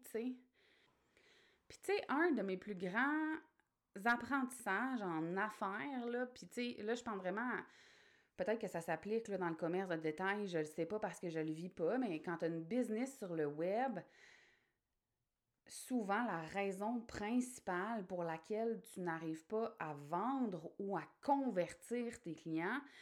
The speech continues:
c'est que ton message, donc ce que tu partages sur tes réseaux sociaux, je m'excuse, je me suis cogné le doigt bien fort, peut-être que tu <laughs> l'as pas entendu.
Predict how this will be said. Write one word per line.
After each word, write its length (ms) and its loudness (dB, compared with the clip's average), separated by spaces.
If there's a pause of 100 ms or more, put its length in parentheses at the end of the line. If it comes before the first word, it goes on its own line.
(540)
c'est 300 0
que 100 0
ton 340 0
message, 920 0
donc 260 0
ce 100 -16
que 120 -4
tu 240 -10
partages 720 0
sur 200 -6
tes 120 -4
réseaux 200 0
sociaux, 300 -4
je 60 2
m'excuse, 380 -2
je 60 -2
me 80 0
suis 160 -10
cogné 280 0
le 60 -10
doigt 260 0
bien 200 0
fort, 340 -8
peut-être 280 -10
que 100 -8
tu 260 -4
<laughs> 40 -10
l'as 100 -2
pas 180 -8
entendu. 680 -10